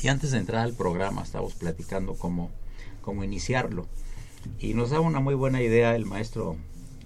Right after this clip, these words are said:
eh, José Marcos, eh, Barroso Figueroa para hablar de este cambio que se hizo en la legislación con relación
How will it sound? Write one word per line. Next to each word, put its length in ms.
eh, 240
José 260
Marcos, 680
eh, 240
Barroso 380
Figueroa 560
para 180
hablar 360
de 160
este 240
cambio 340
que 80
se 120
hizo 340
en 120
la 100
legislación 500
con 140
relación 480